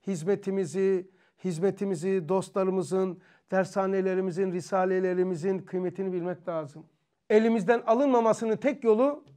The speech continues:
sözleri, mektubatı, lemalar, şuaları iyi bilmeyle geçmez. Layıkalara sımsıkı sarılmakla olur. Başka hiçbir şansın yoktu hele bu zamanda. Bu nimet ilahiye alınır elinden haberin olmaz.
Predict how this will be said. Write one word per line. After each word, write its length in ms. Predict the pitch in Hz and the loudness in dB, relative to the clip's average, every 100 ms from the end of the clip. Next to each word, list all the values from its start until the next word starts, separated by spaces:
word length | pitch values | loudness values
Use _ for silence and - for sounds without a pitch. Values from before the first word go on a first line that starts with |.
| _ _ | _ _
sözleri, 540 | - - 233 202 233 | -4 6 6 6 4
mektubatı, 560 | 214 220 220 220 214 214 | 4 0 0 -2 0 2
lemalar, 360 | 220 220 214 202 | 2 4 4 2
şuaları 440 | - 220 214 220 | 2 2 4 2
iyi 220 | 233 226 | 0 -2
bilmeyle 420 | 214 214 214 214 | -2 0 2 2
geçmez. 500 | 214 202 202 254 262 - _ _ 196 | 0 0 -2 -4 -4 -12 _ _ 2
Layıkalara 640 | 196 214 - 226 262 277 | 6 6 6 2 4 2
sımsıkı 640 | 269 311 - 254 - 247 254 | 0 -6 -4 -6 0 0 0
sarılmakla 600 | - 214 214 214 202 196 | 2 4 4 2 -2 -2
olur. 380 | 175 147 135 _ - - | -2 -4 -12 _ -16 0
Başka 240 | 226 220 | 0 2
hiçbir 160 | 277 269 | -4 -2
şansın 320 | 226 233 - | -2 -4 -2
yoktu 300 | 233 220 220 | -4 -4 -2
hele 220 | 196 208 | -2 -2
bu 60 | 185 | -4
zamanda. 460 | 175 170 151 147 - _ _ | -6 -6 -8 -12 -18 _ _
Bu 180 | 247 285 | 4 6
nimet 300 | 269 262 247 | 8 6 6
ilahiye 600 | 254 254 247 240 240 294 - | 8 12 12 10 6 6 2
alınır 400 | 233 233 269 277 | 4 8 8 8
elinden 360 | 262 247 254 262 | 10 8 8 6
haberin 340 | 220 226 233 | 6 4 2
olmaz. 380 | 226 214 208 165 | 2 2 2 -2